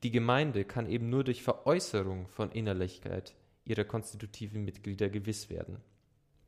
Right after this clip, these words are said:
Und wenn dieser Veräußerungsprozess die Spreu vom Weizen trennen soll, muss er nach einem binären Schema klassifizier-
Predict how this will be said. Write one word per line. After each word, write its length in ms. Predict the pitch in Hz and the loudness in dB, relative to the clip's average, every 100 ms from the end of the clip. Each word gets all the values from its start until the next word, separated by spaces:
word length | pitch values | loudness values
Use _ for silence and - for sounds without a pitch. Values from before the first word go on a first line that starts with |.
| _ - | _ -4
Und 160 | 110 | 0
wenn 120 | 117 | 2
dieser 240 | 117 135 131 | 4 4 4
Veräußerungsprozess 1300 | - - 143 - 107 101 - - 98 - 117 - - - - - - | 4 6 6 6 0 0 -4 -8 -6 -2 -2 -2 -12 -20 -20 -20 -10
die 60 | - | -8
Spreu 380 | - 113 120 | 2 4 6
vom 220 | 127 107 101 | 4 0 4
Weizen 400 | 110 - - 98 | 4 4 -4 -4
trennen 320 | 95 95 98 | -2 -2 0
soll, 380 | 95 95 127 147 - _ _ _ _ | 0 2 0 -4 -14 _ _ _ _
muss 200 | 123 - | 0 4
er 80 | 131 | 4
nach 140 | 117 | 4
einem 220 | 117 113 107 | 0 0 0
binären 420 | 104 104 110 123 | 2 4 4 2
Schema 420 | - 107 104 110 | 0 0 2 0
klassifizier- 920 | - 110 - 101 - - 107 117 135 | 0 -2 -2 -6 -10 -8 0 0 0